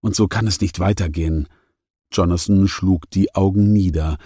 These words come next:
der andere sah ihn fast zärtlich an. „Es wäre besser, vorauszuschauen und die entsprechenden Maßnahmen zu ergreifen.“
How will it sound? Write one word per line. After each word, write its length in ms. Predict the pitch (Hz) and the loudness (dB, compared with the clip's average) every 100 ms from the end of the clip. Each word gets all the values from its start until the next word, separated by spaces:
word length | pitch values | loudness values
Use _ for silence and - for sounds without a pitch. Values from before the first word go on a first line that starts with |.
| - - | -18 -4
der 160 | 107 101 | -2 4
andere 340 | 107 104 107 | 4 6 4
sah 160 | 98 101 | 4 4
ihn 160 | 107 | 2
fast 380 | 107 107 - - | 0 -4 -6 -8
zärtlich 560 | - 123 - 80 78 - | -4 -4 -4 -6 -6 -6
an. 340 | 76 67 76 _ _ _ _ _ _ _ - - _ _ - | -6 -6 -10 _ _ _ _ _ _ _ -20 -20 _ _ -4
„Es 160 | 139 | 2
wäre 200 | 170 156 | 4 4
besser, 480 | 127 196 185 185 165 _ - | 4 2 2 2 0 _ -8
vorauszuschauen 1120 | - 131 107 127 123 - - 95 104 95 104 | 2 4 6 4 2 0 -2 -2 2 4 4
und 160 | 117 117 | 4 2
die 80 | |
entsprechenden 680 | 107 104 - 175 - 165 156 | 2 2 0 -4 0 4 6
Maßnahmen 600 | 139 98 - 98 78 85 | 4 2 0 0 0 -2
zu 140 | - 95 | 0 -2
ergreifen.“ 680 | 92 82 73 73 85 76 | -2 -2 -4 -4 -6 -6